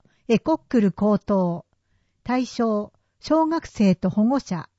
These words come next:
一組三人まで。定員、十六人。費用、なし。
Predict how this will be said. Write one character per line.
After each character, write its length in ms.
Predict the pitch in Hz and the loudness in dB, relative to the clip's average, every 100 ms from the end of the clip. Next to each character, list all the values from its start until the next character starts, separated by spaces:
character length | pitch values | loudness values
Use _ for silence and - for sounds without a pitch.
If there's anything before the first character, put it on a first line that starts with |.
| _ _ | _ _
一 240 | - 311 | -6 -4
組 280 | - 190 180 | 0 4 4
三 300 | - 262 277 | 2 -2 0
人 260 | 269 226 | 2 4
ま 140 | 160 175 | 4 2
で。 200 | 156 - _ _ _ _ _ _ _ | -4 -12 _ _ _ _ _ _ _
定 280 | - 262 269 | 0 0 2
員、 360 | 254 240 233 220 _ | 2 2 0 -4 _
十 240 | - 262 294 | 0 2 4
六 260 | 294 320 | 0 0
人。 340 | 277 202 170 185 _ _ _ _ - | 4 4 4 0 _ _ _ _ -8
費 180 | 311 294 | -2 0
用、 360 | 196 165 160 _ - | 0 -4 -8 _ -4
な 140 | 240 | -4
し。 280 | 214 - 160 | -4 -8 -16